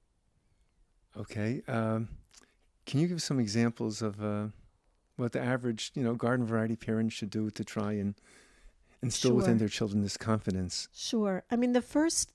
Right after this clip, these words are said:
Speaker 2: the first thing is that validation is so important. When a child comes to us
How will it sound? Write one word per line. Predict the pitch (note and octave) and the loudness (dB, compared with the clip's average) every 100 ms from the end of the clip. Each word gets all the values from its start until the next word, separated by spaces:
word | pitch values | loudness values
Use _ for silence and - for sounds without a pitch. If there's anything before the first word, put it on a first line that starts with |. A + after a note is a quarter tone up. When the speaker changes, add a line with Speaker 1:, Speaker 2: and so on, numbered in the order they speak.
| - | -6
Speaker 2:
the | |
first | A#3 C#4+ D4+ - | -2 0 0 -2
thing | - A3+ E3+ F3+ | -4 -4 -4 -6
is | - G#3 | -6 -6
that | - G#3 F#3+ - _ _ _ _ - _ _ _ _ | -2 0 0 -4 _ _ _ _ -20 _ _ _ _
validation | F3+ A3+ C#4 D4 - G#3 F#3+ - E3 | 0 0 2 -2 0 0 0 -2 -2
is | E3 E3+ | 0 0
so | - F#3 | 2 2
important. | F3 F3 - D#3 - F3 F3 | 0 -4 -4 -4 -6 -8 -4
When | G#3+ A3+ | -2 -2
a | |
child | A#3 B3+ C4+ - | -2 -4 -6 -6
comes | - G#3 G3 - | -4 -4 -2 -4
to | F#3+ | -4
us | E3 E3 - | -4 -6 -10